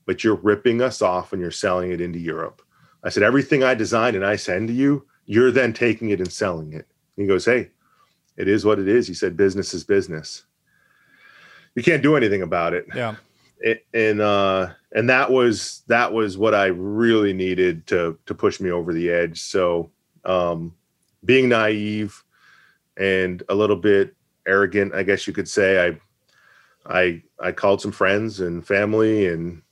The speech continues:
Speaker 1: I went out in my backyard, literally in the woods. Uh, we have some acreage. I marked out a bunch of trees, and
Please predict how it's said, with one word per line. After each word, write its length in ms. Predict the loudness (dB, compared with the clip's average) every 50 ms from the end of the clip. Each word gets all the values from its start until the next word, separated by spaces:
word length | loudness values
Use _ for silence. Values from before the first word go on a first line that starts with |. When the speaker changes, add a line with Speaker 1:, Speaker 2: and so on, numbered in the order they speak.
| _ _ _ _ _ _ _ _
Speaker 1:
I 100 | -6 -2
went 180 | -2 0 0 0
out 320 | 2 2 0 0 -2 -8 _ _ _ -10
in 140 | -8 -4 -2
my 100 | -4 -2
backyard, 680 | 0 2 2 2 2 0 0 2 2 4 2 2 2
literally 500 | 0 0 0 2 2 2 2 2 4 2
in 80 | 2 0
the 80 | 0 -4
woods. 520 | 0 2 2 2 2 0 -6 -16 -18 -20 _ _ _ _
Uh, 280 | -2 -2 0 0 0 -2 -2
we 100 | 0 0
have 280 | 2 2 2 0 -2
some 160 | -10 -10 -6 -4
acreage. 640 | -4 -4 -2 0 2 2 2 0 -4 -14 -18 _ _ _ _ _ _ _ _ _ _ _
I 60 | -10 -4
marked 320 | 0 2 2 2 2 2
out 100 | 2 2
a 60 | 2
bunch 240 | 0 -2 -4 -2 -4
of 80 | -6 -8
trees, 540 | -6 -4 -4 -2 0 0 0 -2 -2 -4
and 280 | -6 -6 -6 -8 -10